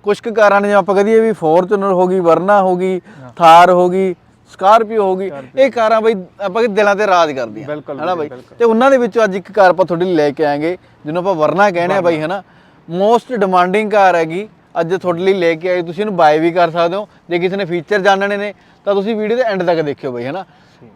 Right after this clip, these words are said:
Speaker 1: ਤੇ ਬਸ ਫੋਨ ਕਰ ਲਿਓ ਬਾਈ, ਹਨਾ? ਲੈ ਕੇ ਜਾਣ ਵਾਲੀ ਹੀ ਕਾਰ ਹੈਗੀ, ਚੰਗੀ ਕਾਰ ਹੈ। ਖੜੇ ਅੱਜ ਆਪਾਂ ਕਮਲ ਆਟੋ ਡੀਲ ਲੁਧਿਆਣਾ ਤੇ, ਬਾਈ ਜੀ ਆਪਣੇ ਨਾਲ ਨੇ, ਗੱਲਬਾਤ ਕਰਾਂਗੇ। ਬਾਈ ਸਤਿ ਸ਼੍ਰੀ
Speaker 2: ਸਤਿ
Speaker 1: ਅਕਾਲ।
Speaker 2: ਸ਼੍ਰੀ ਅਕਾਲ ਬਾਈ ਜੀ।
Speaker 1: ਸਵਾਗਤ ਹੈ ਵੀਰੇ, ਹਨਾ, ਪੇਜ ਦੇ ਉੱਪਰ।
Speaker 2: ਹਾਂਜੀ।
Speaker 1: ਤੇ ਬਾਈ ਮੈਂ ਕਿਹਾ ਨਾ ਵੀਰੇ, ਆਹ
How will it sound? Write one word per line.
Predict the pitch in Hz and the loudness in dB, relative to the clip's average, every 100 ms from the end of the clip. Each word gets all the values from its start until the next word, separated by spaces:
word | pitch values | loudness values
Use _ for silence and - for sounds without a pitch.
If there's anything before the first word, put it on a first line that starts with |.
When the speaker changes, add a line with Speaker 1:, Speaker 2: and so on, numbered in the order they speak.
| _ | _
Speaker 1:
ਤੇ | 226 | 0
ਬਸ | 226 233 262 - - | 0 0 -4 -8 -4
ਫੋਨ | 214 247 254 | 0 0 0
ਕਰ | 240 | 0
ਲਿਓ | 226 233 | 2 4
ਬਾਈ, | 233 220 | 2 0
ਹਨਾ? | 240 | -2
ਲੈ | 226 208 | -2 -2
ਕੇ | 208 | -2
ਜਾਣ | 208 208 | -2 -2
ਵਾਲੀ | 208 208 | -2 -2
ਹੀ | 226 | -2
ਕਾਰ | 208 180 | 2 4
ਹੈਗੀ, | 175 165 208 - _ _ - | 4 -2 -8 -14 _ _ -6
ਚੰਗੀ | 247 262 | -4 -2
ਕਾਰ | 214 175 185 | 0 0 2
ਹੈ। | 214 _ _ - | -2 _ _ -8
ਖੜੇ | 196 240 | -4 -2
ਅੱਜ | 220 | -2
ਆਪਾਂ | 208 226 | -6 -6
ਕਮਲ | 208 214 226 | -8 -6 -2
ਆਟੋ | 196 185 | -2 -4
ਡੀਲ | 180 185 | -4 -4
ਲੁਧਿਆਣਾ | 180 180 190 165 | -4 -4 -4 -4
ਤੇ, | 156 180 _ _ _ _ _ - | -6 -10 _ _ _ _ _ -6
ਬਾਈ | 156 160 | -4 -2
ਜੀ | |
ਆਪਣੇ | 170 165 | -4 -6
ਨਾਲ | 160 143 143 | -6 -4 -2
ਨੇ, | 143 | -2
ਗੱਲਬਾਤ | 143 143 139 131 | -2 0 -4 -4
ਕਰਾਂਗੇ। | 135 139 | -12 -8
ਬਾਈ | 147 | -10
ਸਤਿ | 139 | -12
ਸ਼੍ਰੀ | 120 | -18
Speaker 2:
ਸਤਿ | 143 | -18
Speaker 1:
ਅਕਾਲ। | - | -18
Speaker 2:
ਸ਼੍ਰੀ | 147 | -16
ਅਕਾਲ | 147 135 | -14 -14
ਬਾਈ | 127 127 | -14 -18
ਜੀ। | 127 131 _ _ | -20 -20 _ _
Speaker 1:
ਸਵਾਗਤ | 135 131 135 | -6 -4 -2
ਹੈ | |
ਵੀਰੇ, | 147 165 | -4 -4
ਹਨਾ, | 160 | -6
ਪੇਜ | 185 175 | -8 -8
ਦੇ | 160 | -8
ਉੱਪਰ। | 156 170 170 | -6 -8 -8
Speaker 2:
ਹਾਂਜੀ। | 131 120 107 _ _ | -18 -20 -20 _ _
Speaker 1:
ਤੇ | 208 | -4
ਬਾਈ | 196 202 196 - 170 | 0 0 -2 -10 -12
ਮੈਂ | 165 180 190 | -2 0 0
ਕਿਹਾ | 185 180 165 | -2 -4 -2
ਨਾ | 175 202 | -2 0
ਵੀਰੇ, | 208 214 | 0 -2
ਆਹ | 196 196 | 0 2